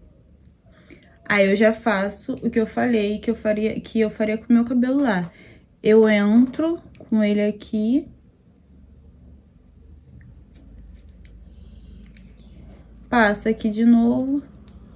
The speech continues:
E vou camuflando. Tá aparecendo aqui. É, não dá só uma, porque se você der só uma voltinha,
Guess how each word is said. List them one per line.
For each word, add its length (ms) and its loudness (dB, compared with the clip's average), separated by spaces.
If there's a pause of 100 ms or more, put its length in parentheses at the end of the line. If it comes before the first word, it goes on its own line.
(880)
E 140 4
vou 460 2 (160)
camuflando. 680 0 (480)
Tá 120 -8
aparecendo 540 -10
aqui. 560 -4 (4000)
É, 360 2
não 240 8
dá 160 6
só 220 0
uma, 220 2
porque 240 -4
se 80 -8
você 200 -2
der 160 -2
só 280 -2
uma 180 4
voltinha, 840 2